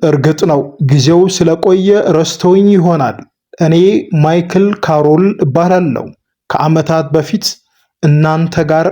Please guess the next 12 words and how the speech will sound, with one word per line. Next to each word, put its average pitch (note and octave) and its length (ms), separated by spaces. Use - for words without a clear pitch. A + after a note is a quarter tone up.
እሰራ D#3 380
ነበረ።» C3+ 460
ሰውየውም C#4 500
አላስታወሱትም። D3+ 920
«ምን E3 300
ነበር F#3 380
የምትሰራው?» F3 680
ብለው E3 280
ጠየቁት። C#3+ 500
ማይክል D#3+ 560
«ጽዳት D#3+ 420
ሰራተኛ E3 480